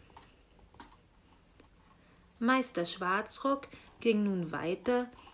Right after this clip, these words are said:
zum Eichhörnchennest. Auch Putzi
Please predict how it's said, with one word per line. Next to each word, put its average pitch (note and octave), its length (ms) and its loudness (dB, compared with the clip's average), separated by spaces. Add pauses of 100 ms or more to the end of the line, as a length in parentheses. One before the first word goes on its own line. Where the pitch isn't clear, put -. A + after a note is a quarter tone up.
(120)
zum B3+ 300 -2
Eichhörnchennest. F3+ 1200 -6 (960)
Auch - 280 2
Putzi F#3+ 560 0